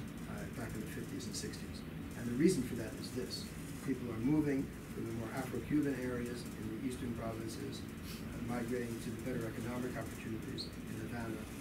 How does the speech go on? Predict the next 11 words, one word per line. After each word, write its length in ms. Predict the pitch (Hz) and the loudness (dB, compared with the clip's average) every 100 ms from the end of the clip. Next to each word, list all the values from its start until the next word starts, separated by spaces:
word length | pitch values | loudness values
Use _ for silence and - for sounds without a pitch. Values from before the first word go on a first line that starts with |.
| - | -4
and 80 | 123 | -2
then 180 | 117 113 | 0 2
literally 280 | 131 127 117 | 4 4 2
changing 360 | - 127 117 117 | 0 0 0 -2
the 60 | 107 - | -2 -4
complexion 640 | - - 151 156 - - - - - - - - - | -4 -2 -2 -2 -2 -4 -6 -6 -6 -8 -8 -6 -4
of 80 | - - - - - - | -4 -4 -6 -6 -6 -6
Havana. 320 | - - 110 - - - - - - - - - - - - - - - - - - - | -6 -4 -4 -4 -6 -6 -6 -6 -6 -8 -8 -8 -8 -6 -6 -6 -6 -6 -6 -6 -6 -4
Uh, 240 | 131 135 139 - - | 0 0 0 -4 4
fertility 440 | 160 208 247 185 | 8 12 12 12
rates, 280 | 151 151 | 10 6